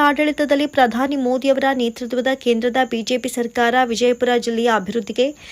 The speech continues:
ಒಂದು ಪಾಯಿಂಟ್ ಎರಡು ಸೊನ್ನೆ ಲಕ್ಷ ಕೋಟಿ ಅನುದಾನ ನೀಡಿದೆ ಅಂತ ಸಂಸದ ರಮೇಶ್ ಜಿಗಜಿಣಗಿ ಹೇಳಿದ್ರು. ಅವರು ಪಟ್ಟಣದ ಶ್ರೀ ಶಾಂತೇಶ್ವರ ಮಂಗಲ ಕಾರ್ಯಾಲಯದಲ್ಲಿ ಬಿ ಜೆ ಪಿ ಇಂಡಿ ಮಂಡಲದ ವತಿಯಿಂದ ಹಮ್ಮಿಕೊಂಡ ಪ್ರಧಾನಿ ಮೋದಿ ಅವರ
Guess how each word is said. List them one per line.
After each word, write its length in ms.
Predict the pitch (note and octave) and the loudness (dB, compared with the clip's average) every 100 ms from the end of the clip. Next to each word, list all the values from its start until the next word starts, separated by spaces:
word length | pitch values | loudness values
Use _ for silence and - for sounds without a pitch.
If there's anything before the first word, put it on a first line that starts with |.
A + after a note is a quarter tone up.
| - - A#3+ | -20 -2 2
ಒಂದು 140 | C4+ D#4 | 2 6
ಪಾಯಿಂಟ್ 240 | D#4 D#4 C#4+ | 4 6 4
ಎರಡು 160 | C4 C#4 | 4 2
ಸೊನ್ನೆ 220 | C#4 C4 B3+ B3+ | 0 0 2 2
ಲಕ್ಷ 300 | B3+ C#4+ C#4 | 0 -4 0
ಕೋಟಿ 240 | B3 A#3 B3 | 0 0 0
ಅನುದಾನ 420 | A3 G#3+ A#3 A#3+ A#3 | -2 -2 -2 -2 -2
ನೀಡಿದೆ 260 | A3 A#3 A3 | -2 -2 -4
ಅಂತ 140 | G#3 A3 A#3+ A#3 | -2 -2 -2 -2
ಸಂಸದ 320 | G3+ A3 G#3+ A3 | -4 -4 -2 -2
ರಮೇಶ್ 280 | G3+ A3 - G#3 | -2 -2 -4 -6
ಜಿಗಜಿಣಗಿ 460 | G#3 F#3+ F#3 A#3 A3+ | -4 -6 -2 -2 -2
ಹೇಳಿದ್ರು. 360 | G3+ A#3+ F#3 - - - - G#3 | -6 -6 -6 -6 -10 -20 -10 -4
ಅವರು 140 | G3 B3 A#3 | 0 0 0
ಪಟ್ಟಣದ 420 | F#3+ G#3+ B3 G3 D#3+ - - - | -2 -4 -2 -2 -4 -6 -14 -6
ಶ್ರೀ 140 | - C4 - | -2 0 2
ಶಾಂತೇಶ್ವರ 580 | B3 A#3+ C#4+ - C#4 C4 B3 | 2 2 -2 -2 0 0 0
ಮಂಗಲ 260 | A3 A#3 A#3+ A#3+ | 0 0 0 0
ಕಾರ್ಯಾಲಯದಲ್ಲಿ 720 | G#3 G#3 A#3 A#3 G#3 G#3+ G#3+ A#3+ | -2 -2 -2 -2 -2 -2 -2 0
ಬಿ 80 | A3+ G#3 | -2 2
ಜೆ 80 | A#3 A#3+ | 2 2
ಪಿ 60 | B3 | 0
ಇಂಡಿ 180 | A3+ A#3+ A3+ | 2 0 2
ಮಂಡಲದ 400 | A#3+ C4+ C4+ C4+ A3+ | 0 0 -2 0 0
ವತಿಯಿಂದ 320 | A3 A3 A3 G#3+ | 0 -2 -2 -2
ಹಮ್ಮಿಕೊಂಡ 360 | G#3+ G#3 G#3 A#3 B3 A#3+ | -4 -4 0 2 2 2
ಪ್ರಧಾನಿ 400 | G#3 G#3+ C4 C4 | 2 0 0 0
ಮೋದಿ 220 | A3 A3+ A3 | 0 0 -2
ಅವರ 160 | A#3 | 0